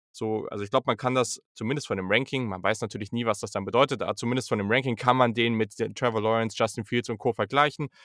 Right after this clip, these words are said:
Hat sich ja ursprünglich mal vor ein paar Monaten für seinen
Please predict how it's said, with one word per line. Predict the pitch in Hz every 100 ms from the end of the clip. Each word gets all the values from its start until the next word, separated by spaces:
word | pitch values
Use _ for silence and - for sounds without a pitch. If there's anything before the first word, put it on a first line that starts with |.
| - - - _ -
Hat | 147 -
sich | 147 131
ja | 131
ursprünglich | 120 175 - 147 135 123
mal | 131 135 135
vor | 135
ein | 120
paar | 127
Monaten | 120 135 131 123
für | - 120
seinen | 110 117 117 117 117